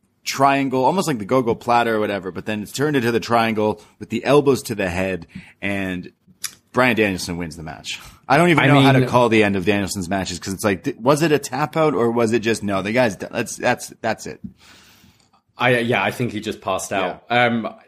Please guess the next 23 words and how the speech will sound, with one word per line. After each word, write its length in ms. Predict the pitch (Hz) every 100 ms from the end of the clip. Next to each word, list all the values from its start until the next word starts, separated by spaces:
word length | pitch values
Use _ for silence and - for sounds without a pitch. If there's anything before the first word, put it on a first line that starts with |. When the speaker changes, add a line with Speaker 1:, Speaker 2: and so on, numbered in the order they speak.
| - -
Speaker 2:
I 120 | 139
think 340 | 127 180 175
Bryan 220 | 151 147 131
Danielson 580 | 139 180 139 - 120
had 240 | 107 123 113
been 200 | 135 123
watching, 640 | 117 - - 135 113 110 101 _ _ _ _
uh, 420 | 117 113 107 104 - - -
A 140 | 147
J 180 | 139 127
Styles 480 | - 151 160 120 95
versus 320 | 117 - 120
Shane 240 | - 135
McMahon 420 | 120 113 135 131 104
from 220 | 117 107
WrestleMania 680 | 123 131 120 117 131 117 -
thirty-three, 920 | - 131 117 - - 127 170 131 92 - - -
where 200 | 127 123
A 200 | 147 180
J 300 | 127 131 117
does 340 | 107 117 -
the, 440 | - 135 123 113 - _ _ _
uh, 520 | 123 123 117 113 110